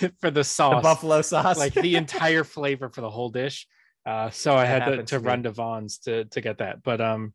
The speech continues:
Speaker 1: yeah, it's, it's, uh, it was so good.
Speaker 2: Man, dude, that's awesome. We don't have Vons out here. We have Kroger. Uh, it's Fry's, but, um,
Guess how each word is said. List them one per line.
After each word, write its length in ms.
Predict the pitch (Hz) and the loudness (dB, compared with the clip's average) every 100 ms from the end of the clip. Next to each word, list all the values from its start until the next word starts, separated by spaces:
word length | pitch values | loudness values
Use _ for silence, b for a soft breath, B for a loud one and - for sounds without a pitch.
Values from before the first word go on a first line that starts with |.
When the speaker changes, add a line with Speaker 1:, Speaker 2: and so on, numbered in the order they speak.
| _ | _
Speaker 1:
yeah, 220 | 123 98 - - | -4 -4 -6 -10
it's, 280 | 123 113 - - | -8 -8 -14 -14
it's, 300 | 107 - - | -12 -12 -2
uh, 220 | 135 113 - | -2 -2 -6
it 120 | 160 | -6
was 180 | 135 110 | -4 -6
so 280 | - 123 104 | -4 -4 -2
good. 300 | 113 110 110 _ _ _ _ _ _ | -4 -6 -8 _ _ _ _ _ _
Speaker 2:
Man, 300 | 127 131 101 | -10 -8 -8
dude, 160 | 110 107 | -8 -6
that's 220 | 123 120 | -6 -2
awesome. 340 | 113 117 101 | -2 -4 -6
We 80 | 135 | -4
don't 160 | 180 147 | -2 0
have 220 | 175 139 | -2 0
Vons 280 | 131 123 117 | -2 -2 -2
out 160 | 113 | -2
here. 200 | 120 117 | -4 -4
We 120 | 120 | -4
have 160 | 123 117 | -4 -6
Kroger. 480 | - 135 120 104 101 _ _ _ _ | -4 -4 -4 -8 -10 _ _ _ _
Uh, 120 | 120 113 | -4 -4
it's 160 | - | -6
Fry's, 720 | - 143 131 104 101 98 - _ _ | -4 0 2 0 -8 -18 -20 _ _
but, 140 | 120 107 | -8 -6
um, 400 | 107 104 95 | -6 -8 -12